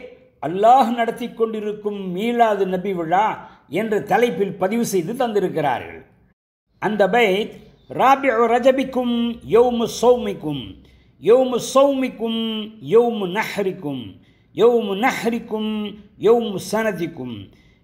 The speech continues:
யௌமு சனதிக்கும், யௌமு நபியிக்கும்." அதாவது,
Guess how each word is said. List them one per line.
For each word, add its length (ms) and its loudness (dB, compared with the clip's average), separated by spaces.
யௌமு 320 4
சனதிக்கும், 1080 -2
யௌமு 400 2
நபியிக்கும்." 840 -6
அதாவது, 580 2